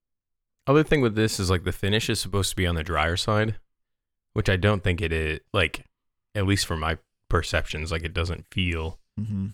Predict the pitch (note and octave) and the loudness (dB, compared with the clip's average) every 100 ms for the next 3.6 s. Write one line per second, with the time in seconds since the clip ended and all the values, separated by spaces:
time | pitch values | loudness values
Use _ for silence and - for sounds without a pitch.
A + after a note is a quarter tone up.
0 | - _ _ _ - F2+ - D2+ - - | -12 _ _ _ -6 -4 -2 -4 -4 0
1 | D#2+ - - E2+ E2 D2+ D2+ - E2 D#2 | 0 0 -6 -2 2 2 0 -2 -4 -4
2 | - - _ _ G#2 G#2+ E2+ F#2 - - | -6 -12 _ _ -4 -2 -4 -8 -12 -20
3 | - _ G#2+ A#2+ G2 E2+ | -20 _ 4 6 4 0